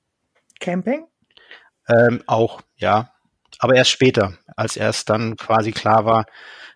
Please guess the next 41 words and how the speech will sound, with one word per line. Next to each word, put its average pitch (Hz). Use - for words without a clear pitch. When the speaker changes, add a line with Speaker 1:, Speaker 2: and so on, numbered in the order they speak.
Speaker 2:
äh, 107
dass 110
das 117
halt 110
auch, 110
dass -
das 127
Thema 123
Urlaub 135
zu 107
Hause, 107
äh, -
einfach 101
ein 101
großes, 104
äh, 104
großen 107
Stellenwert 101
haben 98
wird. 92
Speaker 1:
Wir 185
haben 180
ja 185
auch 180
mit, 190
ähm, 170
so 170
einem, 165
so 165
einem 165
kleinen 180
Digital-Talk 196
gehabt, 240
auch 185
mit 190
Händlern, 196
Herstellern. 214
Und 190
da 180
hat 185
eben 185